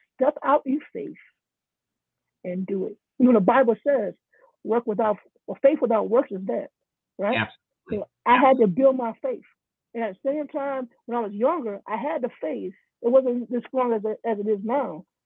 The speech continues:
Speaker 1: I had a little bit of faith, and I was working. So I was, I had the faith, and I began to work towards this hope, this hope that I had the possibility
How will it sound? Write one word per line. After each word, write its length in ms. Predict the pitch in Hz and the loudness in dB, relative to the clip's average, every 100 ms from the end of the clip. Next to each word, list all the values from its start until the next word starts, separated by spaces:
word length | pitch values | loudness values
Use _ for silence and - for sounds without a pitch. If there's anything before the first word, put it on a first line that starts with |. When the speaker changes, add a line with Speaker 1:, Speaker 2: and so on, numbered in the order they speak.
| _ _ _ _ - | _ _ _ _ -8
Speaker 1:
I 100 | 185 | -6
had 340 | - 330 330 | 0 4 4
a 20 | |
little 180 | 349 381 | 2 -2
bit 120 | 381 | -4
of 100 | 370 - | -6 -4
faith, 280 | 214 190 214 _ _ - | -4 -4 -8 _ _ -10
and 100 | 208 | -6
I 80 | 208 | -4
was 180 | 202 | -6
working. 480 | 202 196 226 226 - _ _ _ _ _ _ _ | -2 -2 -2 -4 -12 _ _ _ _ _ _ _
So 80 | 240 | 0
I 100 | 220 | 0
was, 160 | 220 208 _ _ | 0 -6 _ _
I 40 | 214 | -10
had 240 | 240 285 | -4 -2
the 80 | 330 - | -4 -4
faith, 240 | 226 202 - _ | -2 -4 -12 _
and 100 | 214 | -6
I 60 | 202 | -4
began 300 | 190 190 214 | -2 -2 -2
to 120 | 208 | -4
work 300 | 185 226 220 | 0 0 0
towards 640 | - 214 202 220 214 208 - _ _ _ _ _ - | -4 -2 2 4 4 2 -2 _ _ _ _ _ -2
this 140 | 214 - - | -2 -4 -2
hope, 240 | - 240 - - _ _ _ _ | 2 2 0 -12 _ _ _ _
this 120 | 247 233 _ | 0 0 _
hope 340 | - 294 311 _ - | 2 4 4 _ 2
that 180 | 233 226 | 2 0
I 720 | - 262 262 269 269 269 262 233 - | -4 0 0 0 0 0 -2 -4 -8
had 240 | 240 240 | -6 -6
the 100 | 240 | -8
possibility 840 | 202 247 220 - 196 190 160 - | -8 -6 -6 -8 -8 -8 -8 -14